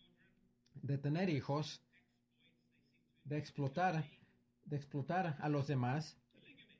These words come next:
involucra la corrupción, poligamía. Los dos vers-, pasajes hablan sobre eso, los pasajes de Lamec en capítulo cinco y los pasajes ahora en capítulo seis. Sabemos que en la antigüedad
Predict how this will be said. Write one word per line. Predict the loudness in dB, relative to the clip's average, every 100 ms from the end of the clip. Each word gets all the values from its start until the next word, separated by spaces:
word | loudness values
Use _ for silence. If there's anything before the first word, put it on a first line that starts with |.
| _ -6
involucra | -2 0 2 0 0
la | 0 0 0
corrupción, | 0 2 0 0 2 0 -6 _ _ _ _ _
poligamía. | -2 0 2 2 2 2 0 -6 _ _ _ -10
Los | -2 0 2
dos | 2 2 -2 -2
vers-, | -2 -2 -10 -20 -20 _
pasajes | -6 -4 -2 0 0 0
hablan | -2 0 0 -2
sobre | 0 -2
eso, | 0 -2
los | -2
pasajes | -2 0 0 2
de | 0
Lamec | 2 2 0 0
en | -2
capítulo | -2 -2 -2 -4
cinco | 0 0 2
y | 0
los | 0
pasajes | -2 -2 0 0 -4
ahora | -4 -2 -2
en | -4 -10 -20 -8
capítulo | -6 -6 -6 -6
seis. | -2 -2 -2 -4 -20 -20 -20 -20 -20 -10
Sabemos | -2 0 0 -2
que | -2
en | 0
la | 2
antigüedad | 2 2 4 2 2 0